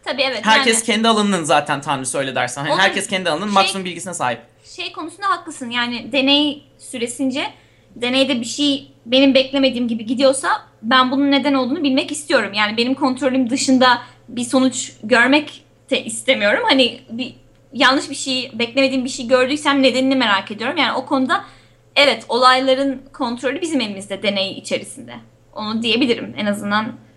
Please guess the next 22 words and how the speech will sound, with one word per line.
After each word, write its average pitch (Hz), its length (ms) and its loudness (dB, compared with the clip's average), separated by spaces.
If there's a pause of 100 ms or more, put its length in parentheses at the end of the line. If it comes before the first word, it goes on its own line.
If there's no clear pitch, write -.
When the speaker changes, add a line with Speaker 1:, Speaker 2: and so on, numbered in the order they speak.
(440)
Speaker 1:
Eee, 202 260 -2 (100)
Speaker 2:
İyi 175 140 6
dizayn 139 240 4
ettiysen 120 360 -2
deneyi. 104 140 -4
Speaker 1:
farklı 254 440 2
bir 262 60 -8
şey 247 220 -8
görsek 240 520 -2
de - 120 -2
onun 240 220 -4
sebebini 240 460 -4
öğrenmeye 214 440 0
çalışıyoruz. 180 520 -14 (320)
Sebeplerini 226 600 0
bilerek 214 320 0 (840)
olaylar, 196 640 0 (100)
eee, - 300 -12 (120)
vuku 233 360 -2
buluyor 226 280 2
diyebilirim 220 440 0
yani. - 280 -2